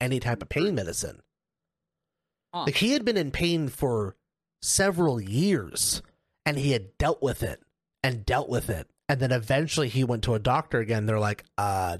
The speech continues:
Speaker 1: dude, like, your neck's fucked." Like, something had happened to where basically the same injury that, that he dealt with with the Olympics had resurfaced. And he, they were like, "You need fucking surgery. You're never gonna walk again."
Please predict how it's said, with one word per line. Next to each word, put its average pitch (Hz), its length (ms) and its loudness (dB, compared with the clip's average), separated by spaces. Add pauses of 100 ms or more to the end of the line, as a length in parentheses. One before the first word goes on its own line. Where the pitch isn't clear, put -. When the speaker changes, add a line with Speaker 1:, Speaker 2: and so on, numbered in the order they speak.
(100)
Speaker 1:
dude, 120 380 0
like, 95 180 -4
your 143 140 0
neck's 120 340 0
fucked." - 760 -2 (840)
Like, 117 200 0
something 156 400 2
had 147 120 2
happened 139 440 0
to 139 100 2
where 117 140 2
basically 135 500 0
the 110 140 0
same 135 460 0
injury 131 420 2
that, 110 240 0 (180)
that 107 240 0 (540)
he 123 260 0
dealt 131 260 0
with 131 220 0
with 143 140 0
the 127 100 2
Olympics 131 420 0
had 120 120 0
resurfaced. 120 1120 -2 (1400)
And 98 400 -2 (340)
he, 127 140 0
they 117 160 -2
were 98 80 -2
like, 95 200 -2
"You 127 120 0
need 208 200 0
fucking 113 360 -2
surgery. 175 360 0
You're 107 140 2
never 147 220 0
gonna 92 200 -4
walk 120 360 -2
again." - 380 -10